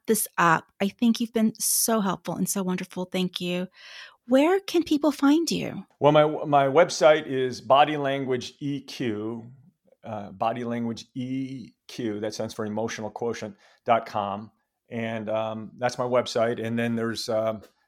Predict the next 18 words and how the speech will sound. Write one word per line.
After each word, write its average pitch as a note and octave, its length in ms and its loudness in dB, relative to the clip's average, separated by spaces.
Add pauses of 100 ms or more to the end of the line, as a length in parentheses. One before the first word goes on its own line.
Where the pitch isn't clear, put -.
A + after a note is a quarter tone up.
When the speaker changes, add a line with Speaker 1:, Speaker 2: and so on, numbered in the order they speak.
Speaker 2:
I A2+ 40 -6
have A#2 60 -2
a A2+ 60 -4
blog A#2 340 4
attached A#2 380 0
to A#2+ 60 -10
that. A2+ 140 2
And A2+ 100 -4
also, A#2+ 360 2
like A2+ 140 -4
you A#2+ 120 -4
mentioned, A#2+ 320 -4
my A2 120 -2
Twitter A2+ 360 -4
handle, G#2 460 -8
it's G#2 260 -12
at, A2 160 0
Speaker 1:
Mm-hmm. A#3 120 2